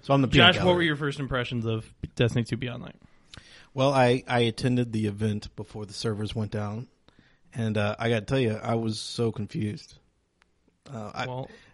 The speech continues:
Speaker 1: <laughs> I, I was
Speaker 2: that's what
Speaker 1: just
Speaker 2: happens
Speaker 1: standing
Speaker 2: when you don't
Speaker 1: around.
Speaker 2: play the game.
Speaker 1: I'm like, and then apparently the, the Traveler healed itself, but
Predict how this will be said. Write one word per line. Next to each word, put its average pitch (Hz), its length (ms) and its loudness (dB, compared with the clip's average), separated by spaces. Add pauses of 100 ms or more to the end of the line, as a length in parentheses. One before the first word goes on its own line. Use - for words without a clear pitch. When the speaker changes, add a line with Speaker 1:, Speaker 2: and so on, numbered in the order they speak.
Speaker 1:
<laughs> - 360 -12
I, - 60 2
I - 20 2
was - 80 -6 (400)
Speaker 2:
that's - 160 4
what 160 240 8
Speaker 1:
just 170 120 6
Speaker 2:
happens 143 200 6
Speaker 1:
standing 123 100 6
Speaker 2:
when 131 80 6
you 131 60 4 (100)
don't - 0 -
Speaker 1:
around. 120 300 6
Speaker 2:
play 131 100 4
the 156 80 2
game. 139 320 0 (220)
Speaker 1:
I'm 135 160 -2
like, 127 340 0
and 143 160 0
then 151 80 2
apparently 147 540 2
the, 120 60 -4
the 123 100 -8
Traveler 123 320 -2
healed 120 320 -4
itself, 165 440 -4 (140)
but 123 240 -2